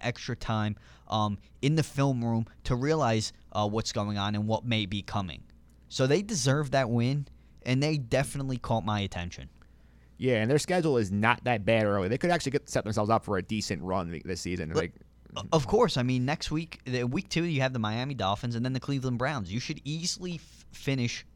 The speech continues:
Speaker 1: three and oh in those first three games. And if you do, you set yourself up pretty well. Now, if you, if you
Speaker 2: Split 'em?
Speaker 1: if you split 'em,
Speaker 2: Okay.
Speaker 1: okay. But I still think you should beat Miami and Cleveland. You should definitely beat Cleveland 'cause it's Cleveland.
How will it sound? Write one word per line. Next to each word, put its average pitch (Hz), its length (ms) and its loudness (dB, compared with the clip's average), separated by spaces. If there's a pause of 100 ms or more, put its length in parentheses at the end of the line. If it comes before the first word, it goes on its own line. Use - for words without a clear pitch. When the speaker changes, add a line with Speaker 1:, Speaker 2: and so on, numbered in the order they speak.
(120)
Speaker 1:
three 127 380 0
and 117 100 2
oh 104 280 0 (120)
in 113 120 0
those 110 200 -2
first 110 300 -4
three 104 180 -2
games. 117 340 -4 (280)
And 123 160 -2
if 143 160 -2
you 156 80 0
do, 175 180 0
you 160 140 0
set - 240 -4
yourself 131 420 -2
up 139 220 2 (300)
pretty 135 280 2
well. 117 320 0 (220)
Now, 120 240 2
if 110 160 -6
you, 113 220 2 (100)
if 110 200 -4
you 107 280 -2 (240)
Speaker 2:
Split - 280 -2
'em? 117 200 2 (100)
Speaker 1:
if 120 160 -4
you 131 80 0
split 220 400 0
'em, 196 180 2 (240)
Speaker 2:
Okay. 107 240 -2 (640)
Speaker 1:
okay. 123 480 2 (300)
But 143 140 2
I 139 60 4
still 180 360 0
think 147 340 -4
you 123 100 -2
should 110 220 -4
beat 113 280 0
Miami 98 560 -2
and 90 120 -8
Cleveland. 82 420 -10
You 110 80 -2
should 110 160 -2
definitely 156 340 0
beat 127 180 -6
Cleveland 90 440 -8
'cause 98 160 -6
it's 104 140 -8
Cleveland. 87 400 -10